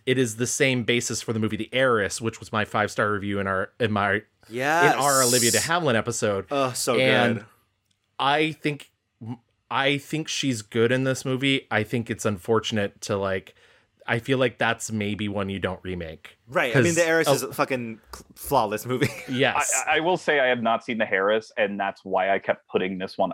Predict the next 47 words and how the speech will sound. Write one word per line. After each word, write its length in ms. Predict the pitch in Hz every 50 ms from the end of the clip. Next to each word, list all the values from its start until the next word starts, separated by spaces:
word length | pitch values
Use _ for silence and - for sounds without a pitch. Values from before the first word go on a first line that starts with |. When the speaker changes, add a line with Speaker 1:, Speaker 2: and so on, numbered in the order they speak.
| -
Speaker 3:
off, 240 | 95 90 92 95 -
and 100 | 98 90
I 60 | 87 87 - _ -
didn't 260 | - 92 98 101 101
get 80 | 101
Speaker 1:
Oh. 160 | 101 98 95 92
Speaker 3:
around 260 | 113 117 123 131 127
to 160 | - 147 143
it, 100 | 143 -
and 100 | - 107
I'm 140 | 98 101 101
so 180 | - - 117 120
sorry 320 | - - 104 101 107 113 110
because 280 | 104 98 113 104 90
I 100 | 92 98
think 300 | 98 - 107 101 92 _ - _ - 110 92
Jennifer 280 | - 107 107 98 113
Jason 320 | 95 101 101 95 - 101 98
Leigh 80 | 98
would 140 | 98 98 95
be 280 | 92 95 92 92 90 -
amazing 420 | - 95 92 87 90 95 107 104 107
in 80 | 117
a 60 | 113 110
period 340 | - - 131 135 135 -
piece 160 | - 139 135 -
film, 300 | - 139 139 147 143 113
especially 420 | - - - 104 - - 101 101
one 180 | 95 101 98 92
that's, 200 | 92 90 - -
like, 140 | 92 85 -
Speaker 2:
Yeah. 260 | 120 123 139 160 165
Speaker 3:
it's 80 | - -
also 220 | - - 233 185
a 60 | 151 110
Speaker 2:
Yeah. 100 | 113 127
Speaker 3:
P 120 | 165 170
G 140 | 131 160 156
rated 300 | 139 151 143 123 117 107
film 280 | - - 139 123 110 104
where 120 | 101 101 101
there's 200 | 101 101 95 -
just, 200 | - 101 - -
like, 160 | 110 101 -
a 40 | 95
lot 220 | 101 101 101 98
of, 160 | 98 92 -